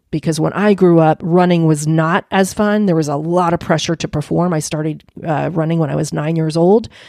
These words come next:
and it was not really a fun place. There was a lot of pressure to perform, and I did not want that for my kids.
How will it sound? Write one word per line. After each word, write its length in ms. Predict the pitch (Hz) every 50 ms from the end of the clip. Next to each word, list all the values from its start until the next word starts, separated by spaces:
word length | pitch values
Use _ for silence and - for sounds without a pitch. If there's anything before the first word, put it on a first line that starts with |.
| - - - - - - - - _ _ -
and 640 | 190 180 170 165 160 156 156 156 156 151 - - - _
it 180 | - 185 180 -
was 220 | 185 185 156 156
not 400 | 160 175 180 180 185 185 - -
really 560 | 175 170 165 160 165 160 160 156 156 156 160 - _ -
a 520 | 170 160 151 147 147 143 147 143 135 - _ _ _ _ _ _ _ _ _ _ _ _ _ _ _ _ _ _ -
fun 300 | - - 202 180 170 160
place. 280 | - 170 147 123 -
There 100 | - 180
was 120 | 170 170 170
a 60 | 175
lot 540 | 170 175 180 190 190 185 170 165 165 165 160
of 80 | 147
pressure 400 | - - 175 147 143 - - 170
to 100 | - -
perform, 460 | 147 - 147 - - 156 135 131 147 143
and 100 | 156 170
I 80 | 170
did 220 | 175 175 190 160 156
not 260 | 165 170 170 - -
want 220 | 170 156 151 -
that 140 | 151 - -
for 100 | - 156
my 160 | 147 131 143
kids. 420 | - - - 113 87 - - -